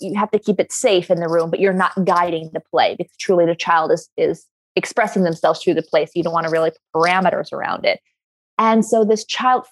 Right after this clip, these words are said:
found in, like, a beanbag chair, an opening in it, just a small hole, and found their way into the beanbag chair and then became very emotional upon interacting, uh, or, I'm sorry,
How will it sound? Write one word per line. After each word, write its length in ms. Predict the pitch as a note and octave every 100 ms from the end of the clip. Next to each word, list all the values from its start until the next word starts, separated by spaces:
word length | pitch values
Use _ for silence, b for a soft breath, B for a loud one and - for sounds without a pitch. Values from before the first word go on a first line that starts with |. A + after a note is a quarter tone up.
| -
found 560 | A#3+ C4+ D4 A#3 A3 - _ _
in, 320 | G#3+ A3 G#3+ G3+
like, 160 | G3
a 40 | F#3
beanbag 640 | F#3 C4 F#4+ A3+ F3+ F3+
chair, 600 | - F#3 F3 E3+ E3+ F3 _ _ _
an 120 | G3 F#3+
opening 560 | A3 D4+ F4 A#3+ C#3 D2
in 140 | E2+
it, 80 | F#3+
just 180 | G3+ G#3+
a 40 |
small 400 | - G3+ G#3 G#3
hole, 340 | G3+ C4 G#3 -
and 180 | G3 F#3 _ _ _ _ _ -
found 320 | A#3+ C4+ D#4
their 160 | C#4 A#3
way 380 | A3 G#3+ G3+ G3+ _ -
into 360 | C#4 D#4 E4 _ C4+
the 140 | G#3
beanbag 640 | F#3+ C#4 F#4+ C#4+ G3+ F#3+
chair 400 | - G3 F#3 F3+ b b -
and 160 | A#3+
then 240 | B3 B3 A#3+ _ _ -
became 320 | G3+ - C4+
very 200 | B3 C#4+
emotional 960 | A3+ G3 G#3+ D#4 A4 - G#3 F3+ F3+ F#3 _ _ _ -
upon 480 | G#3+ G#3+ A#3+ A#3 A3+
interacting, 960 | A#3 A3+ A#3 B3 B3 - G#3+ G#3 G#3 G#3+ _ -
uh, 180 | F#3+ D#3 -
or, 320 | F3 F3 F3
I'm 200 | F3+ F3+
sorry, 340 | - E3 D#3+